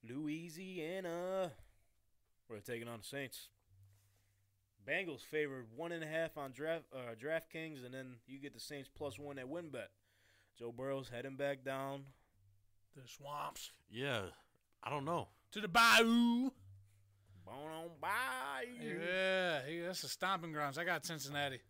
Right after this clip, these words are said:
Speaker 1: Go Tigers.
Speaker 2: I got 'em.
Speaker 1: So what I'm gonna do, Joe
Speaker 3: But
Speaker 1: Burrow.
Speaker 3: also,
Speaker 2: <laughs> Joe Burrow's gonna run that
Speaker 3: Jarvis
Speaker 2: motherfucker.
Speaker 3: Landry and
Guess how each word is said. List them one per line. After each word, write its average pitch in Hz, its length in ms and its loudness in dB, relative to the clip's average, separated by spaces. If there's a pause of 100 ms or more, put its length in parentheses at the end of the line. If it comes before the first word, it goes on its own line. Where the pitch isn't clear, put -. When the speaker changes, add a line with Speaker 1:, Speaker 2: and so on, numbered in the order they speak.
(100)
Speaker 1:
Go 120 60 -16 (140)
Tigers. 82 560 -14 (520)
Speaker 2:
I 117 80 -10
got 127 300 -8
'em. 120 160 -12 (160)
Speaker 1:
So - 160 -12 (240)
what 90 100 -4
I'm 92 120 -4
gonna 87 200 -14
do, 90 300 -8 (320)
Joe - 80 -12
Speaker 3:
But 143 80 -2
Speaker 1:
Burrow. 175 80 2
Speaker 3:
also, 165 500 4
Speaker 2:
<laughs> - 60 -16 (320)
Joe - 180 -14
Burrow's 117 280 -10
gonna - 120 -12
run - 120 -14
that - 40 -6
Speaker 3:
Jarvis 160 360 2
Speaker 2:
motherfucker. - 40 0
Speaker 3:
Landry 156 600 2
and 135 480 -2